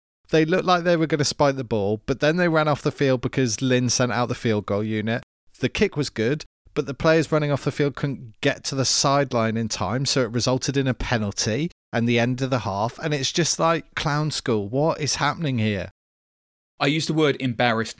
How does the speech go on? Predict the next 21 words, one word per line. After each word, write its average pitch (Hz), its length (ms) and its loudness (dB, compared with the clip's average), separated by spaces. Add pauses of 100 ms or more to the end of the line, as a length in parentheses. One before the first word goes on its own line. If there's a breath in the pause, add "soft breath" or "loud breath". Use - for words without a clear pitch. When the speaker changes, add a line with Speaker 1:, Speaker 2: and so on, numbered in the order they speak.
(140)
Speaker 2:
maybe 123 360 0
t-, - 160 -14 (240)
like, 123 160 -4 (300)
too 131 140 0
much 101 240 -6
because 123 140 -10
there's 123 140 -2
some 151 200 -2
things 127 320 -2
where 120 140 -2
just - 220 -8
it's 113 180 -6
bad 110 460 -2
and 110 120 -4
no 120 100 0
one's 113 120 -4
got 113 140 -4
a 101 80 -2
reason 104 240 -4
to - 100 -14
be 107 240 -6